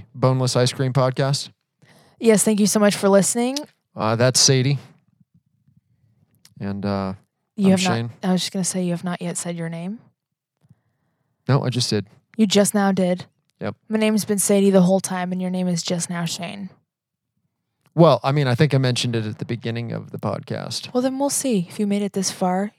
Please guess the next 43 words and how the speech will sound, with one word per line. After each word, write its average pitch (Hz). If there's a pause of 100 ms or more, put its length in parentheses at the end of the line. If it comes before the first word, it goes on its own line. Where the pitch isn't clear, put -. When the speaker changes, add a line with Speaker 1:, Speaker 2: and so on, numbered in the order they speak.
(100)
Speaker 2:
you 202
finally 185
figured 180
out 170
what 175
his 170
name 170
is, 165
'cause 185
I 180
know 175
you 175
were 170
on 170
the 175
edge 165
of 165
your -
seat. - (1600)
Speaker 1:
Probably. - (240)
Speaker 2:
Mm-hmm. 185 (580)
I 185
know 185
I 170
Speaker 1:
I -
mean, 143
Speaker 2:
was. 113
Speaker 1:
it's -
likely, 113
Speaker 2:
<laughs> -
I -
Speaker 1:
yeah. 127
I 113
Speaker 2:
forgot 151
Speaker 1:
mean, 147
Speaker 2:
your 127
Speaker 1:
they 127
know 135
Speaker 2:
name. 143
Speaker 1:
what 135
I 120
look 117
like. 107